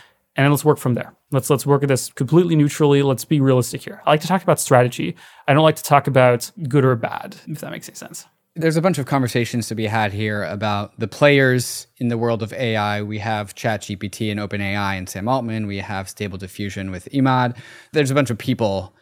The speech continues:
Speaker 2: in this game. There's, the regulators are also in this game.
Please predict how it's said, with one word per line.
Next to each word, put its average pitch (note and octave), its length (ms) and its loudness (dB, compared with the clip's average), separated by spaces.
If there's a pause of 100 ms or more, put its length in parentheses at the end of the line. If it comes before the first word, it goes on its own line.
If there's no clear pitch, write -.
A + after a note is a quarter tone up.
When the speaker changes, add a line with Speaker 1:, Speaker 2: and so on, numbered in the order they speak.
(120)
Speaker 2:
in B2 160 4
this G#2+ 160 -2
game. G2 360 -6
There's, G2+ 220 -6
the B2 140 -2
regulators G#2+ 720 0
are A2+ 100 -4
also G2+ 320 -4
in G2 120 -8
this F2 180 -10
game. E2+ 300 -12